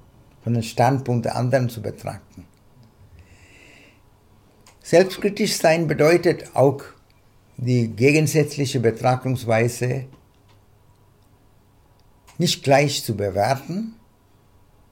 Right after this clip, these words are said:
und sagen, „Oh, das ist alles falsch, das ist falsch, wie ich das sehe, das ist absolut richtig“, sondern, „Okay, da ist eine Meinung, da ist eine andere Meinung, da ist eine andere Perspektive.“ Und dann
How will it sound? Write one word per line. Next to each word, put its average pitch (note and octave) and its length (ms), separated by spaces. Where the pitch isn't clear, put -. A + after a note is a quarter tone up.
und B2+ 100
sagen, C3+ 240
„Oh, D3+ 160
das C#3 180
ist C3 200
alles A#2+ 320
falsch, B2 360
das B2 160
ist B2+ 140
falsch, B2 320
wie C3+ 160
ich - 160
das C3 180
sehe, B2 160
das A2+ 160
ist G#2+ 60
absolut A#2 480
richtig“, - 380
sondern, D3 380
„Okay, C#3 340
da A#2 180
ist B2 240
eine B2+ 160
Meinung, B2+ 380
da A2+ 80
ist G#2+ 140
eine A2 100
andere A#2+ 220
Meinung, B2 320
da A2 80
ist G#2+ 180
eine G2 140
andere A2+ 240
Perspektive.“ B2 800
Und B2+ 220
dann D#3+ 360